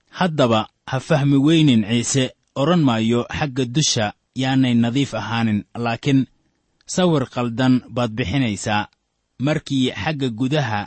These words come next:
ay wasakh tahay oo xagga dushana ay nadiif tahay. Halka ay tahay in laga bilaabo waxa weeye gudaha, mase ahan dusha. Weli waxaannu soo xiganaynaa Injiilka sida Matayos uu u qoray,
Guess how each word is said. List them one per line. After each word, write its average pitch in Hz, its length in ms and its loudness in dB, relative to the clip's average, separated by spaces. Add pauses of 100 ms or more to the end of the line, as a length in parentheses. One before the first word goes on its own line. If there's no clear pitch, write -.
ay 113 140 -6
wasakh 120 420 -4
tahay 135 280 -4 (800)
oo 131 160 -2
xagga 143 440 -4 (380)
dushana 123 480 -4 (160)
ay 117 160 -6
nadiif 120 340 -2
tahay. 104 280 -6 (1400)
Halka 170 420 0 (160)
ay 143 200 0
tahay 127 420 0 (180)
in 147 200 2
laga 139 200 0
bilaabo 113 500 -2 (100)
waxa - 240 0
weeye 104 400 2 (220)
gudaha, 117 460 0 (200)
mase 131 340 0
ahan 110 340 0
dusha. 110 340 -2 (920)
Weli 151 220 4
waxaannu 170 460 4
soo 160 220 0
xiganaynaa 110 680 0
Injiilka 123 500 0
sida 135 260 -2
Matayos 127 540 0
uu 131 180 -6
u 165 60 -4
qoray, 104 340 -2